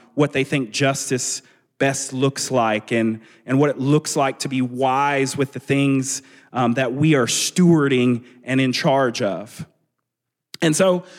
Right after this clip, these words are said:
when, when we look at this passage and we think about this longing of,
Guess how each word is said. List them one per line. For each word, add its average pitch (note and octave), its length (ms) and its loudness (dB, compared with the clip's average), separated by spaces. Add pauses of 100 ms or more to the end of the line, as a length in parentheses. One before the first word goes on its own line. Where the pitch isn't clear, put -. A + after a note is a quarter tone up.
(240)
when, F3+ 280 4
when E3+ 140 2
we F#3+ 120 4
look G3+ 220 2
at B3+ 60 -4
this F#3 160 0
passage G3 500 0
and E3+ 60 4
we D#3+ 80 4
think G#3+ 220 -2
about F#3+ 240 -2
this D3 180 -2
longing C#3+ 880 2 (300)
of, E3 500 0